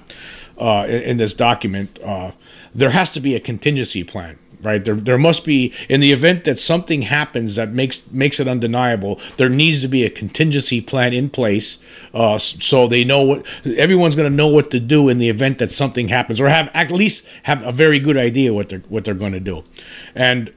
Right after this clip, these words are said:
uh, what are they going to do? What is in the contingency plan? And, uh, when you think about it, you know, you have to ask yourself, are they gonna give us the whole truth? Like, in the event something happens that makes it undeniable, say, for instance, uh,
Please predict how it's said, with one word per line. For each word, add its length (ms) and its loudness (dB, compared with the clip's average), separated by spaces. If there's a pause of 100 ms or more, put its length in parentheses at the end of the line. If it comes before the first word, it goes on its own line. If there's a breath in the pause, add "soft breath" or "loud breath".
uh, 180 -2
what 380 4
are 260 4
they 140 0
going 360 -6
to 60 -14
do? 140 -4
What 320 0
is 180 2
in 100 -2
the 80 -4
contingency 760 -2
plan? 400 -4 (400 loud breath)
And, 340 0
uh, 380 2
when 200 2
you 80 4
think 240 2
about 340 0
it, 140 -6 (720)
you 80 2
know, 340 0
you 260 2
have 180 -2
to 80 -6
ask 260 -2
yourself, 380 -4
are 80 0
they 100 2
gonna 300 0 (420 loud breath)
give 180 2
us 160 0
the 140 -2
whole 320 4
truth? 720 2
Like, 200 -2
in 80 2
the 140 4
event 300 0
something 420 -2
happens 460 -2
that 100 -4
makes 260 0
it 60 0
undeniable, 600 0
say, 260 2
for 180 -6
instance, 420 -6
uh, 200 -4